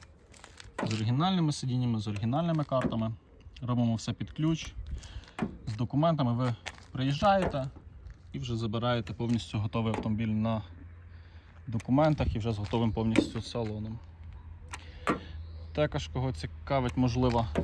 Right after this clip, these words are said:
доставка по Україні, по попередній домовленості, під завдаток,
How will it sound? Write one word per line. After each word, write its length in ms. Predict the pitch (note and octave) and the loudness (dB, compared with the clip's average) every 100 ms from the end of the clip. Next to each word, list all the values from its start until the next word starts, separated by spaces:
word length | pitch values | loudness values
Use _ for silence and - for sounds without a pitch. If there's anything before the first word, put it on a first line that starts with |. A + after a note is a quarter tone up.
| - | 0
доставка 640 | C3 A2+ - - G3 F#3+ F#3 | -2 -2 2 6 6 6 0
по 220 | - E3 | 2 2
Україні, 720 | D#3 D3+ C#3+ D3 C#3 C3+ C3 - - - - - - - - - | 2 2 0 2 4 4 2 0 -6 -8 -8 -8 -4 -4 -2 2
по 140 | C#3+ | 2
попередній 500 | B2+ A2 B2 B2 A#2+ | 2 4 6 6 6
домовленості, 720 | A#2 D#3+ G3 D3+ C3 B2 A2 A2+ | 4 4 4 4 2 0 -2 -2
під 100 | G#2+ | 0
завдаток, 580 | A#2+ - F3+ F3 C#3+ | 0 6 6 6 4